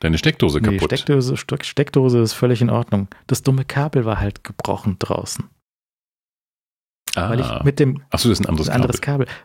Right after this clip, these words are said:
Speaker 2: Weil natürlich mit dem, mit,
Speaker 1: Ah.
Speaker 2: mit, mit dem, äh, wenn man in, im Garten im Kreis läuft und den Garten und den Rasen mäht, zwirbelt man <laughs> dieses dumme Kabel natürlich immer weiter auf. Und dann ist das, das, äh, dumm. Ich hätte einfach das Kabel zuerst testen müssen.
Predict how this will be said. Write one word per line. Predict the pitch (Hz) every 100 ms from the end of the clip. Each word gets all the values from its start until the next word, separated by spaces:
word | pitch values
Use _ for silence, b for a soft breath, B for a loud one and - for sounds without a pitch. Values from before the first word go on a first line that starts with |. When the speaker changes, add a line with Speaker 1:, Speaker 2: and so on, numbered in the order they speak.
| -
Speaker 2:
Weil | 120
natürlich | 120 127 123
mit | 139 -
dem, | 127 135 -
mit, | 135 -
Speaker 1:
Ah. | 139 - 92
Speaker 2:
mit, | -
mit | -
dem, | 120 - - 131
äh, | 151 160 -
wenn | - 123 127
man | 135
in, | 127 131
im | 127 123
Garten | 120 135 -
im | 113
Kreis | - 120 139 -
läuft | 107 -
und | 110
den | 110
Garten | 107 113 131 127
und | 117
den | 113
Rasen | 113 135 120
mäht, | 98 87 - B B B -
zwirbelt | - 131 135 131
man | 101 131
<laughs> |
dieses | - - - - - - -
dumme | 127 117
Kabel | - 139 139 113
natürlich | 110 - 113 107
immer | 131 120 107
weiter | 107 117 117
auf. | 117 120 - B B B B B B B _
Und | 113 107 -
dann | 110 123 -
ist | 117 -
das, | 110 - -
das, | - - 123
äh, | 117 - - - - B B _ _ _ _ _ _ -
dumm. | 120 107 117
Ich | 131
hätte | 151 -
einfach | 123 120
das | 120
Kabel | - 156 175 139
zuerst | - 107 101 -
testen | - - - -
müssen. | - -